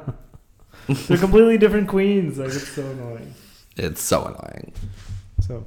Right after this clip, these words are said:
Speaker 1: we'll see.
Speaker 2: Um, yeah, we will see, but that'll bring us to top four.
Speaker 1: I know. I'm excited, but also scared.
Speaker 2: Yeah.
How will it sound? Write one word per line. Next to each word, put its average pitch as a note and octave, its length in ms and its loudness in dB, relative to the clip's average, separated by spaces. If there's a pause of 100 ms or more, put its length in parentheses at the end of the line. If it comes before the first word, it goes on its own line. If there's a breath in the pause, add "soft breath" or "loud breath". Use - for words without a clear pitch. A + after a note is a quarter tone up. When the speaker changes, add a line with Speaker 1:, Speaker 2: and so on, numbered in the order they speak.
(160)
Speaker 1:
we'll F3 100 -10
see. C#3+ 200 -10
Speaker 2:
Um, F#2+ 340 -2
yeah, D3+ 180 2
we - 140 0
will A#2+ 160 2
see, G#2+ 300 0
but G#2 440 -2
that'll F2+ 360 2
bring F#2 200 -2
us F#2 220 -6
to F#2 80 -2
top G2 380 -6
four. E3 600 -2 (1400)
Speaker 1:
I G2 40 -16
know. F#2+ 160 -14 (1500)
I'm B2 60 -4
excited, A2+ 460 -2
but G#2+ 120 -6
also G#2 260 -10
scared. A2+ 440 -12 (100)
Speaker 2:
Yeah. F2 300 -6